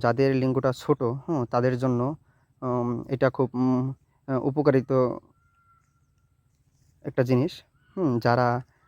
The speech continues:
এটা নিতে চান আমাদের সাথে যোগাযোগ করুন। হুম, এবং এটা লম্বায় আট ইঞ্চি, হ্যাঁ, এবং এটা সফট হবে, একেবারে সফট, তুলতুলে নরম হবে, হ্যাঁ, এবং আপনার same to আপনার পেনিসের মতো মাথার দিকে দেড় ইঞ্চি পরিমাণ ভরাট আছে,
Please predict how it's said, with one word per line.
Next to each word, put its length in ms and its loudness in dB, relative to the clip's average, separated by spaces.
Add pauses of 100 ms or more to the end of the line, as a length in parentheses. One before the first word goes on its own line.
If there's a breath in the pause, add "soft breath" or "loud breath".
(140)
এটা 120 0
নিতে 260 2
চান 280 -2
আমাদের 240 0
সাথে 160 -6
যোগাযোগ 400 2
করুন। 240 -2 (300 soft breath)
হুম, 200 2
এবং 300 0
এটা 320 2
লম্বায় 460 2
আট 200 -4
ইঞ্চি, 440 -4 (600)
হ্যাঁ, 160 -4 (120)
এবং 260 2
এটা 120 4
সফট 300 0
হবে, 180 2
একেবারে 280 -2
সফট, 300 -4 (220)
তুলতুলে 300 -2
নরম 320 2
হবে, 140 -2 (420 soft breath)
হ্যাঁ, 240 -4
এবং 360 0 (340)
আপনার 340 2 (140)
same 220 2 (120)
to 80 0 (200)
আপনার 280 -2
পেনিসের 440 -2
মতো 160 -6 (160)
মাথার 320 -2
দিকে 140 2
দেড় 200 4
ইঞ্চি 180 -4
পরিমাণ 260 2
ভরাট 260 2
আছে, 100 -10